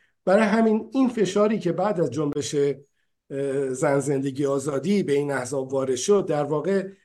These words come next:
انتقامی بود که جمهوری اسلامی از احزاب کرد گرفت، به خاطر اینکه تمام این کارهایی که در کردستان انجام می‌شد رو از چشم اونا می‌دید. حالا درست و غلطیشو من نمی‌دونم واقعاً، ولی واقعیت این است که اونا نفوذ دارن،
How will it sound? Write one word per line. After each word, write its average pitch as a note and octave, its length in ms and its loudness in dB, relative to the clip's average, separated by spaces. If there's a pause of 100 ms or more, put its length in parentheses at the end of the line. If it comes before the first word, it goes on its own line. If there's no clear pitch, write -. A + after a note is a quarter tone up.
(180)
انتقامی F#3 680 2
بود F#3+ 160 -2
که F#3+ 120 -2
جمهوری E3 360 0
اسلامی E3 640 -2 (340)
از E3 400 0
احزاب E3+ 680 0
کرد F3+ 260 2
گرفت، E3 320 2
به D#3+ 80 -2
خاطر E3+ 360 -4
اینکه F3 420 0 (180)
تمام A3 360 4
این G3 140 4
کارهایی F3 340 2
که E3+ 120 -6
در C#3 280 -4
کردستان C#3+ 500 -2
انجام C3+ 340 -2
می‌شد E3+ 360 0
رو E3+ 300 4 (240)
از C#3+ 140 -4
چشم F3+ 300 -2
اونا F3 440 6
می‌دید. A2 360 -4 (320)
حالا C#3+ 420 2 (400)
درست C#3+ 320 -2
و A#2+ 40 2
غلطیشو C#3 480 -2
من E3+ 260 2 (140)
نمی‌دونم B2+ 520 -4
واقعاً، A#2 320 -4
ولی D#3+ 360 2 (340)
واقعیت E3 580 4
این G#3 120 2
است G3 160 2
که G3+ 80 -2
اونا F#3 460 0
نفوذ F3+ 440 0
دارن، F3+ 400 2